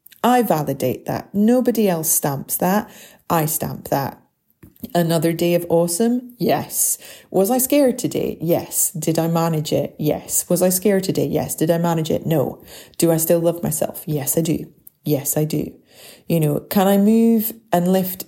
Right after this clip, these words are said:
as much at the moment as I could six weeks ago? No, not at all. Not at all. Does it change my worth and value in the world? Not at all.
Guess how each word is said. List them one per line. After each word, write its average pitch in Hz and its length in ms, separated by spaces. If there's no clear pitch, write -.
as 170 160
much 175 260
at - 100
the 170 60
moment 165 480
as 156 140
I 156 80
could 156 420
six - 320
weeks 165 260
ago? - 380
No, 339 400
not 185 160
at 190 140
all. 277 320
Not 175 160
at - 120
all. 320 160
Does 202 180
it 220 140
change 220 320
my 202 140
worth 196 260
and 190 140
value 190 340
in 175 80
the 165 80
world? 151 320
Not 196 240
at 220 140
all. 269 320